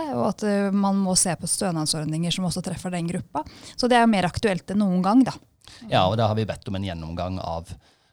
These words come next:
Speaker 2: stønadsordningene og tannhelsetjenesteloven, eh, nettopp for å kunne treffe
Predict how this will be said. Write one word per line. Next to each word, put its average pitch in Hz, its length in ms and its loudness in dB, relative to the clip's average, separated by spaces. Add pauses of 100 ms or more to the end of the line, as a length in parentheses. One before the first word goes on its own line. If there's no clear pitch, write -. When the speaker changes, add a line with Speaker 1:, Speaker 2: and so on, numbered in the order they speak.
Speaker 2:
stønadsordningene 95 680 0
og 87 280 -4
tannhelsetjenesteloven, 92 1200 -6 (180)
eh, 101 160 -6
nettopp - 300 -8
for 95 240 -4
å - 40 -4 (440)
kunne 123 160 2
treffe 110 380 0